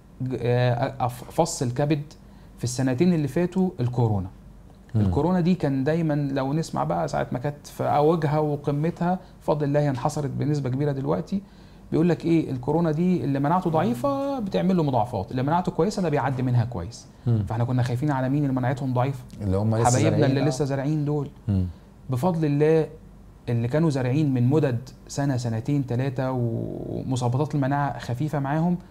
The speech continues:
Speaker 1: بفضل الله ما جالهمش، واللي جاله عدى منها بهدوء وبسلام، وما حصلش، آه، يعني نسب مشاكل كبيرة لمرضى زراعة الكبد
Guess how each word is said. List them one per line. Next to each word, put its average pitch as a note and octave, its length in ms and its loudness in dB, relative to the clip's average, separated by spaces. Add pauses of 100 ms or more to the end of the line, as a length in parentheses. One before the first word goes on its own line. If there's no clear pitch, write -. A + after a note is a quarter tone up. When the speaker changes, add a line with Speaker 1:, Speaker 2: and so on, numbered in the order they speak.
(320)
Speaker 1:
بفضل D3+ 220 2
الله C#3 340 0 (400)
ما B2 120 2
جالهمش، B2 540 0
واللي B2 240 4
جاله D3+ 320 4
عدى B2+ 280 0
منها B2+ 340 2 (280)
بهدوء B2 500 2
وبسلام، B2+ 480 -2 (420)
وما B2 140 -2
حصلش، C3 640 -2
آه، B2 360 2 (320)
يعني A#2+ 540 2
نسب C#3 460 2
مشاكل B2+ 440 0
كبيرة E3 580 2 (440)
لمرضى C#3+ 640 2
زراعة D3 340 0
الكبد D3 340 0